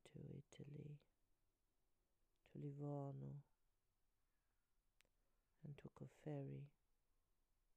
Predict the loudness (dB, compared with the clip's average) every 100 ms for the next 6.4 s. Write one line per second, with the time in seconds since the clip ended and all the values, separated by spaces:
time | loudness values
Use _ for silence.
0 | _ _ -20 -20 -12 -4 -2 -2 -8 -12
1 | -10 -10 -12 -20 _ -20 _ _ _ -20
2 | _ _ _ -20 -20 -20 -20 _ _ -20
3 | -20 -20 _ -20 -20 -20 -2 0 2 4
4 | 4 2 -4 -20 -20 -20 _ -18 -4 2
5 | 4 4 0 -6 -6 2 4 4 0 0
6 | 0 0 0 -2